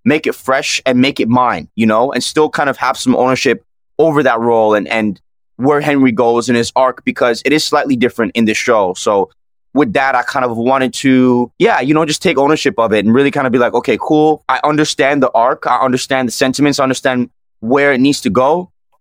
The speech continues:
Now with this new added information, this new added backstory, this new added just, um,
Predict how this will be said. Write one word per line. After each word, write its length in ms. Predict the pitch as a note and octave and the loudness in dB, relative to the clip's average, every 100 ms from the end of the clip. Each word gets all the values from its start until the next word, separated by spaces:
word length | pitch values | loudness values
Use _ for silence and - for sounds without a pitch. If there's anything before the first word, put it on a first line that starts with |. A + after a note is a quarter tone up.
| _ - | _ -4
Now 300 | C3 D3 D3+ | 0 2 0
with 160 | C#3+ C#3 | 0 0
this 180 | C3 C3 | -2 2
new 300 | D3+ F3+ B2 | 2 4 2
added 320 | C3+ D#3 D3 | 0 0 -2
information, 500 | C#3+ D3 C#3+ C#3+ C#3 | 0 2 2 0 0
this 160 | B2 | 0
new 160 | C#3+ D3+ | 2 2
added 300 | C3+ C3 A#2 | 2 0 -2
backstory, 580 | B2 B2 - C3 B2+ A#2 | -2 -4 -2 2 2 2
this 180 | A#2 D3 | -2 0
new 200 | D#3 - | 0 2
added 360 | C3+ C3+ A#2+ | 0 0 -2
just, 320 | A2 B2 - - | 0 -2 0 0
um, 520 | A#2 A2+ G#2+ G#2 G2+ | 2 2 2 0 -4